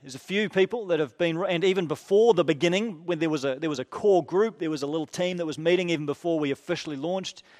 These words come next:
at Kristen School. And, uh, there are people here that have jour-, journeyed right through the fifteen years with us. And then there's others of you that are,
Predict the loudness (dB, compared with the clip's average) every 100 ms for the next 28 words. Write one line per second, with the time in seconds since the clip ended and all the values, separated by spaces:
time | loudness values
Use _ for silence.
0 | _ _ -14 -8 -2 -2 -4 -10 -6 0
1 | 0 0 -6 _ _ _ _ -2 0 0
2 | 2 4 4 2 0 2 -2 -2 0 0
3 | 0 -4 -8 -10 -6 -4 -4 -2 -2 -2
4 | -6 -8 -8 -8 -6 -4 -4 -2 2 2
5 | 2 0 0 2 4 4 4 0 0 4
6 | 4 4 2 2